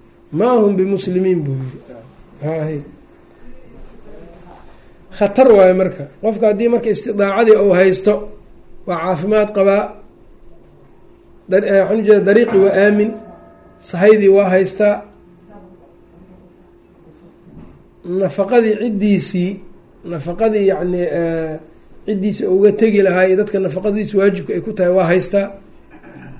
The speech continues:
Nafaqada markaan leeyahay waxaan u jeedaa ilmihiisi iyo xaaskiisi, hooyadiisi iyo aabbihiisi, wixii uu ku nafaqayn lahaa waa haayaa. Dheeraad safarkiisi, tigidhkiisi waa haystaa. Wuxuu meesha kusii cuni lahay dihaaban wa iyaaban waa haystaa.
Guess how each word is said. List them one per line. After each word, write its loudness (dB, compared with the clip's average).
Nafaqada -2
markaan 0
leeyahay 2
waxaan -2
u -6
jeedaa 4
ilmihiisi 0
iyo -6
xaaskiisi, -2
hooyadiisi -2
iyo 0
aabbihiisi, -2
wixii 0
uu 2
ku -2
nafaqayn 0
lahaa 0
waa 4
haayaa. 0
Dheeraad 6
safarkiisi, -4
tigidhkiisi -2
waa 4
haystaa. -4
Wuxuu 2
meesha 2
kusii -4
cuni 2
lahay 4
dihaaban 4
wa 2
iyaaban 2
waa 2
haystaa. -4